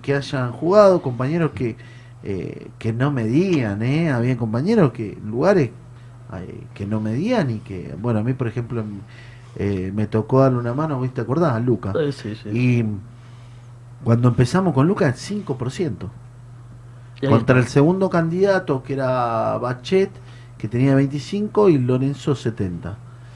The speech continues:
Speaker 1: Y se, nos pusimos a laburar, y lo instalamos, y, y se laburó, y se,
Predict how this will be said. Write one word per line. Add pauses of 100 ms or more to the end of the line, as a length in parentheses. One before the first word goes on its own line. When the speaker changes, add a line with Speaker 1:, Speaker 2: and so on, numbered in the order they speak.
(360)
Speaker 1:
Y
se, (120)
nos
pusimos
a
laburar,
y
lo
instalamos,
y, (380)
y
se
laburó,
y
se,